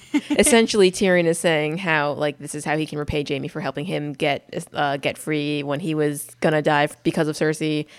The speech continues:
Speaker 2: and then saying that Jaime was the only one that, like, was ever there for him growing up and the only one that didn't treat him like a monster and all that stuff. And I was like, "Oh my God."
Speaker 1: Yeah, that was really heavy.
Speaker 2: Yeah.
Speaker 1: I was like, "Oh."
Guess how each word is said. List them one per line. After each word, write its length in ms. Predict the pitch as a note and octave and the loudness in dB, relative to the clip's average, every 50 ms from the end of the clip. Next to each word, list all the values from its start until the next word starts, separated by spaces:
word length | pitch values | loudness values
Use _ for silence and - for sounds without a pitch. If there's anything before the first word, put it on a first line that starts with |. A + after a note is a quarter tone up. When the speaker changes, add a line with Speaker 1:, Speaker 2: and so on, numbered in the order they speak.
| - _ - | -10 _ -4
Speaker 2:
and 100 | D3+ D3+ | -2 0
then 200 | - D3 C#3+ C#3+ | 0 -2 -2 -2
saying 220 | - D#3 C#3+ C#3+ C#3+ | -2 -2 -2 0 -2
that 120 | C#3 C3 | -2 -2
Jaime 220 | - C#3+ C#3+ C#3 C#3 | -2 -2 -2 0 -2
was 140 | C#3+ C#3 | -2 -4
the 100 | B2 - | -4 -4
only 140 | C#3+ C#3 C#3+ | -2 -2 -2
one 180 | C#3 C#3+ C3+ C3+ | -2 -4 -4 -4
that, 140 | C#3 - - | -4 -6 -6
like, 200 | C3 B2 C3 - | -6 -8 -8 -6
was 220 | - D3 C#3+ - | -6 -4 -2 0
ever 180 | D3+ C#3+ - D3+ | -2 -2 -2 -2
there 220 | C3+ D3 C#3+ C#3 | -2 -2 -2 -2
for 120 | - D#3 | -4 -4
him 180 | D3 D3 D3+ D3+ | -4 -4 -4 -2
growing 240 | D3 D3 C#3 D3 D3 | -2 -2 -2 -2 -4
up 120 | C#3+ - | -4 -4
and 80 | C#3+ C#3 | -4 -4
the 60 | C#3 | -2
only 120 | C3+ C3+ | -2 -2
one 100 | C3+ C3+ | -2 -2
that 100 | C3+ C3+ | -2 -2
didn't 160 | B2+ C#3+ B2 - | -2 -2 -4 -4
treat 160 | - C#3 C#3 | -4 -4 -4
him 80 | C3+ | -2
like 140 | C3+ C#3 - | -2 -2 -2
a 20 | D#3 | -2
monster 340 | C#3+ C#3 C3 C3+ - - C#3 | -2 -2 -2 -2 -2 0 0
and 60 | C#3+ | 0
all 100 | C#3 C#3 | 0 0
that 60 | C3 C#3+ | -2 -2
stuff. 180 | - D3+ - | -2 -2 0
And 80 | D#3+ D#3+ | 2 2
I 20 | |
was 60 | D#3+ | 2
like, 80 | - - | 4 8
"Oh 80 | - G3 G3 | 8 8 8
my 60 | - - | 8 4
God." 300 | - B3 B3 D4 - G#3 - _ _ - | 0 0 2 2 2 0 -2 _ _ 0
Speaker 1:
Yeah, 540 | A#3+ B3 C4 C4 B3 A3+ G#3+ G3+ F#3+ F3 F3+ | 2 4 4 6 6 6 6 6 4 2 0
that 160 | F#3+ - F#3+ | -2 -4 -6
was 180 | F#3+ F3+ - | -6 -6 -6
really 200 | - F3+ F3+ E3+ | -6 -4 -4 -4
heavy. 320 | F#3+ F#3+ E3 E3+ F3+ F3 F3 | -4 -4 -4 -2 -2 0 2
Speaker 2:
Yeah. 500 | F3 E3 D#3 D3 C#3+ C#3+ C#3 C3+ C3+ - - - | 2 4 4 2 0 -2 -4 -6 -6 -10 -10 -10
Speaker 1:
I 60 | A#3 | -10
was 100 | A3+ G#3 | -10 -8
like, 100 | A3+ - | -8 -6
"Oh." 600 | A#3 A3 A3 G#3 G3+ G3 F#3+ F#3+ F#3+ F#3 F#3 G3+ | -4 -2 0 0 0 0 -2 -2 -4 -4 -6 -8